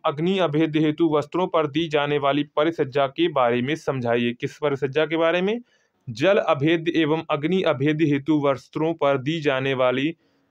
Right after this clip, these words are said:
परिसज्जा पर आपको एक बारे परिसज्जा के बारे में लिखना है। इसके बाद लास्ट क्वेश्चन हमारे पास नाइन है, जो हमारे पेपर का लास्ट क्वेश्चन है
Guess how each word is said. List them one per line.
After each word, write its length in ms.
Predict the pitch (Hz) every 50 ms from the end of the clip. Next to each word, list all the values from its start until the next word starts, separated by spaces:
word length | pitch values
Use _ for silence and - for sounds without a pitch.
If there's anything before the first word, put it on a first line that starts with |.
| _ _
परिसज्जा 640 | - 147 151 165 151 - 156 131 120 117 135 135 127
पर 300 | 120 127 151 185 214 208 - _ _ _ _ _ -
आपको 360 | 120 120 120 - - - 190
एक 220 | 185 180 180 160 139
बारे 260 | 135 123 120 139 170
परिसज्जा 560 | 165 - 143 135 131 143 131 127 123 160 165
के 180 | 165 190 190 175
बारे 300 | 139 127 123 120 123 123
में 140 | 131 170
लिखना 500 | 196 202 170 139 135 127 - 123 123 120
है। 280 | 117 117 117 117 117 127 135 _ _ _ _ _ _ _ _ _ _ _ -
इसके 320 | - 139 - - - 202 196
बाद 320 | 185 180 175 180 175 160
लास्ट 320 | 147 143 151 160 170 160
क्वेश्चन 300 | - - 170 165 - 175
हमारे 260 | 160 156 151 156 156 156
पास 240 | - 165 160 160 - 143
नाइन 300 | 131 127 131 139 156 160
है, 140 | 170 170
जो 100 | 170 156
हमारे 320 | 139 131 127 123 127 127 131
पेपर 260 | - 139 - 135 135
का 60 | 135
लास्ट 260 | 131 127 127 139 135
क्वेश्चन 340 | - - 151 135 - 180 160
है 280 | 156 160 170 180 185